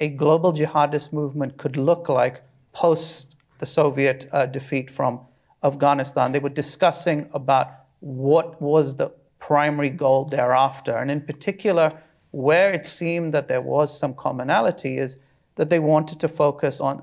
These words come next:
the near enemy, which was against apostate regimes, so-called apostate regimes like those in, uh, Egypt and other parts of the Middle East and,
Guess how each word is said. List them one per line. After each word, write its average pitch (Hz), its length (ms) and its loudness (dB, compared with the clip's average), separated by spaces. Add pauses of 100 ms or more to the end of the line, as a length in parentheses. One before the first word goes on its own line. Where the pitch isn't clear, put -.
(140)
the 143 120 -2
near 180 320 2
enemy, 117 360 -6
which 131 320 -8
was 135 340 2
against 135 600 -6 (360)
apostate 147 720 0
regimes, 127 460 -2
so-called 143 500 0
apostate 131 520 -6
regimes 131 400 -8
like 127 240 -8
those 127 320 -2
in, 135 400 -4 (300)
uh, 135 200 0 (160)
Egypt 139 540 0
and - 100 -10
other 135 180 2
parts 131 400 -2
of 135 80 -10
the 135 80 -8
Middle 131 300 -4
East 127 340 -10
and, 127 180 -8